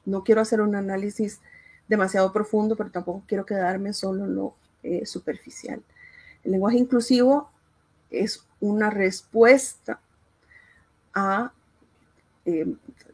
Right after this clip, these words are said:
a lo que algunos grupos o algunas personas sienten que no son parte de la sociedad, que no se les incluye. El idioma español <clears throat> y en general todos los idiomas, o la mayoría de los idiomas,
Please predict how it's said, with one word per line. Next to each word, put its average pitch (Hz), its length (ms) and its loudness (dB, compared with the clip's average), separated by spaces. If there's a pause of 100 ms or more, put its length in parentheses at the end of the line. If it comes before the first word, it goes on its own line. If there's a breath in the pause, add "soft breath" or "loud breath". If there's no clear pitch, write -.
(800)
a 180 80 4
lo 196 140 0
que 202 120 0
algunos 196 760 2
grupos 214 500 -2
o 190 40 -4
algunas 190 340 -4
personas 214 640 -2
sienten 196 560 -4
que 208 120 -10
no 190 180 -4
son 214 460 -6 (540)
parte - 560 -2
de - 60 -20
la - 120 -10
sociedad, - 500 -10 (300)
que - 100 -12
no 185 80 -6
se - 120 -10
les - 140 -12
incluye. - 460 -6 (1400 loud breath)
El 208 80 4
idioma 214 220 6
español 233 600 4 (440)
<clears throat> 247 440 4
y 226 100 6
en 202 80 2
general 202 380 2
todos - 160 -10
los - 180 -12
idiomas, - 460 -8
o - 80 -4
la 165 60 -2
mayoría 247 520 0
de 247 60 -6
los 226 200 -4
idiomas, 208 480 -4